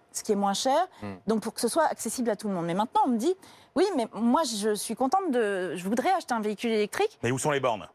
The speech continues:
Speaker 1: Mais où sont les bornes ?
Speaker 3: Eh oui.
Speaker 1: Exactement. Donc là, le travail qu'on fait, c'est pas du travail, là, c'est pas une loi, c'est pas, c'est, c'est, on, on fait un énorme travail avec les constructeurs, avec les distributeurs, avec les collectivités, pour mettre en place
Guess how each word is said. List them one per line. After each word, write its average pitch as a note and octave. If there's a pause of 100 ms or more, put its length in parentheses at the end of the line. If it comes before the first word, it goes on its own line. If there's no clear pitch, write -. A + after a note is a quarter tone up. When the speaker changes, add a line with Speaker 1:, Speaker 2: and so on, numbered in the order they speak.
(120)
Speaker 1:
Mais A3+
où B3
sont G#4
les G4+
bornes ? B3
Speaker 3:
Eh A#2+
oui. B2
Speaker 1:
Exactement. B3+ (320)
Donc A#3+
là, F#4
le C4
travail B3
qu'on B3
fait, D4+
c'est C#4
pas D#4+
du B3+
travail, B3+
là, G#3+
c'est -
pas F#3
une G#3
loi, D4+ (180)
c'est -
pas, G#3+ (200)
c'est, C4+
c'est, E4+
on, G#3
on G#3
fait -
un G#3+
énorme D4
travail A#3+
avec G#3+
les A#3
constructeurs, A#3+ (200)
avec A3+
les A3+
distributeurs, G#3 (380)
avec D4+
les B3+
collectivités, G#3+ (360)
pour C#4
mettre C4+
en A#3+
place -